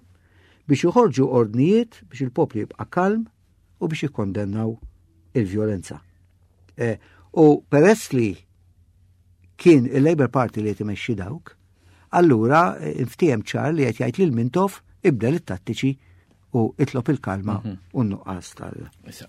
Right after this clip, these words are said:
Speaker 2: naturalment, eh, stqarrija bħal di tal-Isqof fin-nineteen fifty-eight, eh,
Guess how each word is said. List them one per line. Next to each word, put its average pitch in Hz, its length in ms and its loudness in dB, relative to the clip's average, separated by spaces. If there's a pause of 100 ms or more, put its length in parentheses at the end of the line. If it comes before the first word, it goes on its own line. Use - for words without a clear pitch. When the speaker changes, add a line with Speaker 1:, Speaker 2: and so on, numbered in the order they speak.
Speaker 2:
naturalment, 113 800 -4 (380)
eh, 104 200 -6
stqarrija 113 720 -6
bħal 117 260 -4
di 101 200 -4
tal-Isqof 95 600 -10
fin-nineteen 98 600 -10
fifty-eight, 95 640 -14
eh, 92 120 -10